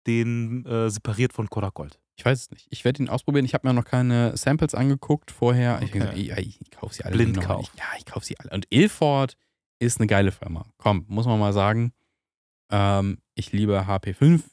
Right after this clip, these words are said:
Speaker 2: wie, glaub ich, fast jeder Mensch, der
Speaker 1: Ja.
Speaker 2: Schwarz-Weiß fotografiert, ist so der Film, auf den du dich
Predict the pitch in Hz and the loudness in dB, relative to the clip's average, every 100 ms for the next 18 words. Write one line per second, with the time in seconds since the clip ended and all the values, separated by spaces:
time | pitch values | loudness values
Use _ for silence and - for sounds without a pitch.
0 | - 107 - 104 104 - 107 - 131 143 | -4 -4 -2 -4 -4 -6 -12 -6 -4 -2
1 | 147 143 143 147 143 135 147 - - 131 | -2 0 -2 -2 -2 -2 -2 -4 0 2
2 | 107 117 120 120 - 127 117 127 123 - | 4 4 4 2 2 -2 0 -2 -4 -4
3 | 113 123 127 - 117 - 113 107 | -2 0 0 0 -2 -2 -4 -4